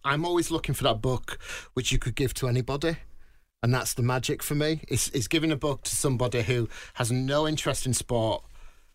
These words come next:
and saying, "Look, you like reading, give this a read,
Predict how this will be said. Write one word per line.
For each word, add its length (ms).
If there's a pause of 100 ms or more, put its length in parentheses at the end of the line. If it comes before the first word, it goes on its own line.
(300)
and 100
saying, 280
"Look, 200 (280)
you 100
like 260
reading, 480 (260)
give 180
this 200
a 60
read, 420